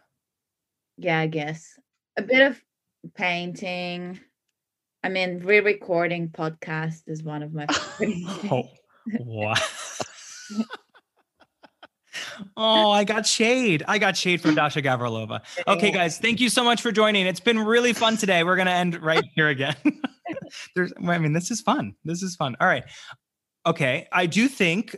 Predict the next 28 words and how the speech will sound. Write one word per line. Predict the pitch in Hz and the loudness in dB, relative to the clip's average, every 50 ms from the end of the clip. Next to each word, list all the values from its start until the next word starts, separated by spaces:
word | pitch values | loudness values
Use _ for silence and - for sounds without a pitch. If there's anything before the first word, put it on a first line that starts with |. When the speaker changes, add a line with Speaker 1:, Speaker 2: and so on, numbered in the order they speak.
| - - | -18 -10
Speaker 2:
possibly, | - - 165 165 - - 165 139 135 135 131 127 127 127 - - _ _ _ _ _ _ _ _ _ _ _ _ _ _ _ _ _ _ _ - _ - | -2 0 0 0 0 -2 -2 -2 -2 -2 -2 -2 -2 -4 -6 -8 _ _ _ _ _ _ _ _ _ _ _ _ _ _ _ _ _ _ _ -20 _ -2
could | 208 202 | 0 0
I | - 156 175 208 | 2 2 2 2
learn | 247 262 277 302 285 | 2 2 2 0 2
punch | - 277 285 262 - | 2 2 2 2 4
needling? | 262 254 247 254 254 254 | 2 2 2 2 0 0
Is | 240 - 185 180 180 | 2 2 2 2 2
it | 180 - | 2 2
something | 202 202 185 214 214 | 0 2 2 2 2
that | 196 180 | 2 2
I | 180 175 | 0 0
could | - 185 160 | 0 -4 -2
learn, | 151 160 156 165 160 | 0 0 0 2 0
like, | 156 139 127 - - | -2 -4 -4 0 4
Speaker 1:
Oh, | 208 | 4
it's | 202 185 196 196 | 6 6 6 4
Speaker 2:
quickly? | 202 226 254 254 | 4 0 0 0
Speaker 1:
so | 240 247 240 233 214 | 0 0 2 2 4
easily. | 226 240 220 220 208 196 190 185 | 2 2 2 2 0 2 0 0
It's | 180 - - | -2 -4 -4
literally | 190 196 190 190 - 240 220 226 220 220 | -2 -2 -2 -2 -4 -2 -2 0 0 0
like | 226 214 208 202 - | 0 0 -2 -4 -4
making | 185 180 175 170 170 170 165 143 - - _ | -4 -4 -4 -4 -6 -6 -6 -6 -8 -8 _
a | 170 160 160 _ | -10 -10 -8 _
hole | 156 147 143 143 143 143 | -6 -6 -6 -6 -8 -10
through | - 143 139 135 | -14 -12 -12 -12
a | - | -12
fabric. | - _ - - - 160 - - - - | -12 _ -14 -14 -14 -16 -18 -20 -20 -20